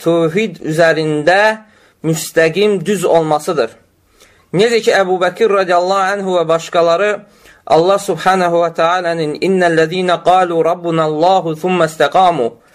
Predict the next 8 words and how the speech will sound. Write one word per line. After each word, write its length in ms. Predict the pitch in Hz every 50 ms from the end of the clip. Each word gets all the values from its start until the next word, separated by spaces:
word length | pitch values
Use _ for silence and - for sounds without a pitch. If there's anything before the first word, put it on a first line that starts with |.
| _ _ _ _ _ _ _ -
o 100 | - 190
şəxslər 640 | 185 - 180 165 160 - - - 175 180 190 165
ki, 100 | - 175
"Rəbbimiz 600 | 165 170 165 165 139 139 165 170 196 214 190 - - -
Allahdır" 800 | 147 160 160 160 170 190 214 214 220 - - 165 151 135 120 120
deyib, 420 | 151 151 151 180 220 247 233 - - _ _ _ - - _ _ _ -
sonra 300 | - 196 190 196 185 190
müstəqim 600 | 180 175 165 - - 214 214 180 156 202 220